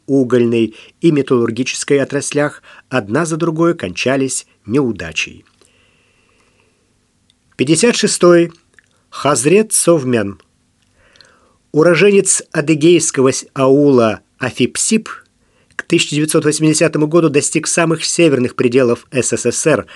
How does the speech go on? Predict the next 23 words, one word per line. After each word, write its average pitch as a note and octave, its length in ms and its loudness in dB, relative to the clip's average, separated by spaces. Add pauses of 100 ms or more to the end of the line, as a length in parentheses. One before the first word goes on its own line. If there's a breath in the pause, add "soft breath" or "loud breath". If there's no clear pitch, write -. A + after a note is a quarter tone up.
(280 loud breath)
Он C3 160 0
стал C#3 260 0
председателем C#3+ 840 0
артели C3+ 480 -2
старателей C3+ 680 0
«Полюс», C3+ 680 0 (240 loud breath)
которая C3 480 2
добывала C3+ 720 2
золото C3 520 0
на A#2+ 160 0
острове B2 440 0
Большевик B2 720 -2 (200 soft breath)
в - 100 -16
Северном D#3 640 2
Ледовитом B2+ 520 0
океане. G2 540 -6 (920 soft breath)
За C3+ 180 -2
прошедшие D#3 580 2
годы C3+ 360 2
«Полюс» C#3+ 600 2
под B2+ 200 -2
руководством B2+ 580 0
«Совмена» C#3 760 -2